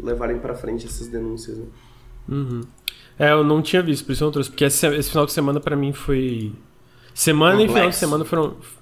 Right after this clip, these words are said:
Speaker 2: foi bem, foi, foi bem corrido, né, eu lancei dois vídeos e tal, então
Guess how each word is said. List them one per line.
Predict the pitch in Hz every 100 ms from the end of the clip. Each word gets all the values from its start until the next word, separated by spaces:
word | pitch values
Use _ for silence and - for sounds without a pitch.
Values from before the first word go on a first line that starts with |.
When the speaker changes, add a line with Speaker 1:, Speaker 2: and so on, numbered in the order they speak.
| _
Speaker 2:
foi | - - 135
bem, | 135 147 147
foi, | - 135
foi | 131 147
bem | 131 147
corrido, | 160 143 131
né, | 117
eu |
lancei | 113 117 131
dois | 123 127
vídeos | 120 120
e | -
tal, | 123 123
então | 127 131 123